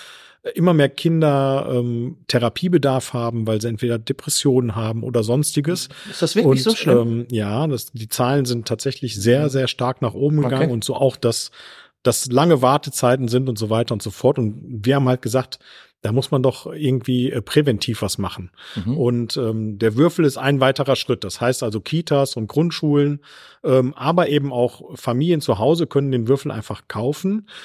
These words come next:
Speaker 1: Wir haben eine Internetseite dazu gemacht, äh, und auf der Internetseite gibt's verschiedene Videobeispiele,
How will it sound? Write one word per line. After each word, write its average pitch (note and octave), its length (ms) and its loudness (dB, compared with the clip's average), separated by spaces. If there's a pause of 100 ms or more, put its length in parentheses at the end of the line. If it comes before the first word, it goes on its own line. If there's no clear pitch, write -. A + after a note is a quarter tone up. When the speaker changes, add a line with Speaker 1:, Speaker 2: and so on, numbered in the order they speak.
(160)
Speaker 1:
Wir A2+ 160 2
haben C3 80 4
eine C3 100 2
Internetseite D#3 680 0
dazu C#3 280 -4
gemacht, C#3+ 480 -4
äh, - 60 -14
und A#2+ 320 -6
auf B2 160 -6
der C#3 80 2
Internetseite C3+ 520 0
gibt's - 200 -4
verschiedene D3+ 480 0
Videobeispiele, C#3 960 2